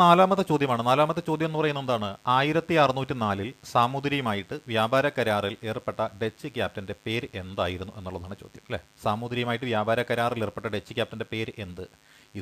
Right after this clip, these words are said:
സാമൂതിരിയാണെങ്കിൽ നമുക്കറിയാം, ആയിരത്തി നാനൂറ്റി തൊണ്ണൂറ്റി എട്ടില്, അതായത് നൂറ്റി ആറ് വർഷങ്ങൾക്ക് മുൻപ് ഈ പറയുന്ന പോർച്ചുഗീസുകാരുമായിട്ടൊരു വ്യാപാര കരാറിൽ ഏർപ്പെട്ട് നാട് മൊത്തം കുട്ടിച്ചോറാക്കി അവന്മാർ പോയി കഴിഞ്ഞപ്പോൾ അവരെ എങ്ങനെ ഇവിടുന്ന് ആട്ടിപ്പായിക്കാമെന്ന് ചിന്തിച്ചുകൊണ്ടിരിക്കുന്ന സമയത്താണ് ഈ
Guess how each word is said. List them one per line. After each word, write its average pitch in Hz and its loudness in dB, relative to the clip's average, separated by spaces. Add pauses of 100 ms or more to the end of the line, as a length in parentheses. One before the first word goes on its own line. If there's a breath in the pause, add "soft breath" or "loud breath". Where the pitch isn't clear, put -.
സാമൂതിരിയാണെങ്കിൽ 151 0
നമുക്കറിയാം, 151 0 (120)
ആയിരത്തി 135 -2 (460 loud breath)
നാനൂറ്റി 143 2
തൊണ്ണൂറ്റി 139 -4 (160)
എട്ടില്, 113 -6 (400)
അതായത് 123 0
നൂറ്റി 143 -4 (160)
ആറ് 147 2
വർഷങ്ങൾക്ക് 147 -4
മുൻപ് 131 -6 (400 loud breath)
ഈ 131 -6
പറയുന്ന 151 2
പോർച്ചുഗീസുകാരുമായിട്ടൊരു 147 -2
വ്യാപാര 139 0
കരാറിൽ 139 0
ഏർപ്പെട്ട് 127 -6 (160)
നാട് 120 0
മൊത്തം 131 -10
കുട്ടിച്ചോറാക്കി 127 -4
അവന്മാർ 123 -4
പോയി 120 -6
കഴിഞ്ഞപ്പോൾ 123 -4
അവരെ 139 0
എങ്ങനെ 165 -4
ഇവിടുന്ന് 175 -2 (160)
ആട്ടിപ്പായിക്കാമെന്ന് 147 -2
ചിന്തിച്ചുകൊണ്ടിരിക്കുന്ന 131 -4
സമയത്താണ് 123 -2 (500 loud breath)
ഈ - -4